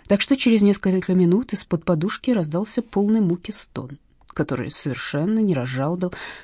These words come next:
проклятый аппарат. Наконец послышался обречённый вздох, и одеяло зашевелилось.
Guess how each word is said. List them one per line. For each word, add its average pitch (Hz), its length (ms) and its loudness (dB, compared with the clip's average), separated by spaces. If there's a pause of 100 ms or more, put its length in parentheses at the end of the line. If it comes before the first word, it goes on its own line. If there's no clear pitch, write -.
проклятый 160 540 2
аппарат. - 480 -10 (600)
Наконец 262 320 2
послышался 330 640 0
обречённый 196 560 2
вздох, 185 500 -2 (460)
и 156 120 2
одеяло 151 420 0
зашевелилось. 156 920 -4